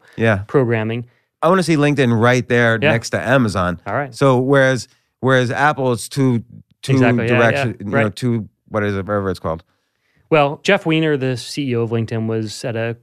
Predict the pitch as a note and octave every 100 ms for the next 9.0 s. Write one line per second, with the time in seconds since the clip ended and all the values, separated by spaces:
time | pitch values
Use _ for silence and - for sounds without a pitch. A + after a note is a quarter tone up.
0 | _ - A#2 A2 A#2 A2+ - - C3 C#3
1 | C3 A#2+ A#2+ A#2 A#2+ A2 - A#2 G#2+ G#2+
2 | G2+ - G#2+ G#2 G#2+ _ _ _ _ _
3 | G#3 G3 F3+ B2+ C3+ C#3+ A#2+ D3 - A#2
4 | A2 A2 A2+ A2+ A#2 G#2+ G2 F#2+ A2 A#2+
5 | - B2+ C3 - D#3+ - _ _ C#3 D#3+
6 | G3+ D#3+ D3+ E3+ E3+ C#3+ G#2 G2 B2 C3+
7 | C#3 A#2+ - D#3+ F3+ - D3 B2+ F#2+ G#2+
8 | B2 A2+ A2+ A#2 G#2 - G#2+ A#2 D3